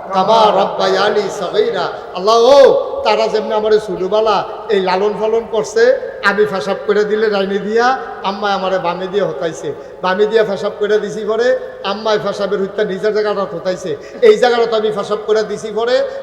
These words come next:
আম্মা আমারে বুকের উপরে শোয়াই রাখছে। আল্লাহ, ছোটবেলা আমার আম্মা, ছোটবেলা আমার আব্বা আমারে যেমনে লালন পালন করছে, তুমিও আমার আব্বা আম্মারে ছোট মানুষের মতো কবরটার ভিতরে লালন পালন কইরো। সুবহানাল্লাহ বলেন না?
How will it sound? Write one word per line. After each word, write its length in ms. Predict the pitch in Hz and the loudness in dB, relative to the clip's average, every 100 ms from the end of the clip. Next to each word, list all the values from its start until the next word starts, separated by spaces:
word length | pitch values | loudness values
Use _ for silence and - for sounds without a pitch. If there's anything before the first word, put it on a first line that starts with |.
| - | -4
আম্মা 280 | 208 226 220 | -4 -2 0
আমারে 260 | 208 208 | 0 0
বুকের 340 | 175 208 220 233 | 0 2 2 2
উপরে 240 | 208 214 | -2 -4
শোয়াই 300 | 185 185 185 | 0 0 0
রাখছে। 560 | 202 - 185 - - - | -2 -4 -4 -4 -6 -4
আল্লাহ, 720 | 196 240 285 - 320 320 294 - - - 214 | 2 6 8 6 6 6 4 2 -4 -6 -2
ছোটবেলা 400 | 214 240 254 233 | 0 4 4 4
আমার 240 | 226 226 | 2 0
আম্মা, 440 | 214 233 226 190 - - - | 0 -2 -2 -2 -4 -10 -6
ছোটবেলা 420 | 202 190 220 233 220 | 2 6 8 6 2
আমার 200 | 214 208 | 0 0
আব্বা 460 | 226 214 214 165 165 - - | -2 -2 0 0 -2 -8 -4
আমারে 280 | 196 202 196 | -2 0 0
যেমনে 320 | 190 202 202 | -2 -2 0
লালন 320 | 196 202 214 202 | 0 0 0 -2
পালন 260 | 226 233 233 | 0 2 2
করছে, 280 | 226 - 262 311 - - - | 0 4 4 4 0 -6 -6
তুমিও 520 | 262 254 277 294 269 - - - | -2 0 2 6 6 4 -2 -4
আমার 260 | 202 202 190 | -2 -2 -2
আব্বা 340 | 208 - 208 | -2 -2 0
আম্মারে 500 | 202 208 202 185 156 - - | 0 -2 0 0 -4 -6 -8
ছোট 140 | 196 190 | -2 2
মানুষের 420 | 220 226 202 208 | 2 2 -2 -2
মতো 420 | 202 208 208 160 - - | 0 0 0 0 -2 -4
কবরটার 440 | 214 214 208 - 185 | 0 0 0 -2 -4
ভিতরে 300 | 180 175 196 | -4 -6 -4
লালন 340 | 175 180 190 175 | -2 -2 -4 -4
পালন 320 | 190 185 165 - 226 | -4 -4 -6 -4 2
কইরো। 420 | 214 147 143 131 - - | 2 0 -8 -10 -14 -10
সুবহানাল্লাহ 480 | 196 175 190 208 226 | -2 2 6 10 10
বলেন 240 | 220 233 226 | 10 10 10
না? 180 | 185 | 8